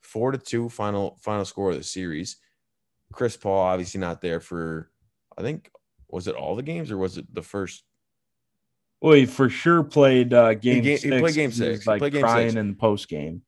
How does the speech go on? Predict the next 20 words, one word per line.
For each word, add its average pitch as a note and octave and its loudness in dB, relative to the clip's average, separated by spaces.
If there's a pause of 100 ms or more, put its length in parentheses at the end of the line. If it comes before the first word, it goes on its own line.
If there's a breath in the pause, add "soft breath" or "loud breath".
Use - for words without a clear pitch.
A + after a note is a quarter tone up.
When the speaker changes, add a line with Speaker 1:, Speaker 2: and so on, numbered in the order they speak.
(140)
Speaker 1:
Yeah, G#2+ 0
I F#2+ 2
wasn't G#2+ -4
sure A2 -6
about F#2+ -4
game F2+ -6
five. - -12 (480)
Speaker 2:
I C#3 0
thought G3+ 6
he G3+ 4
only D#3 4
missed, C#3 0
like, G2 2
one A#2 2
and G#2+ -2
two. B2+ 0 (1300)
Speaker 1:
No, F#2+ 0
he G2 2
missed G#2 -4
the, G2+ -14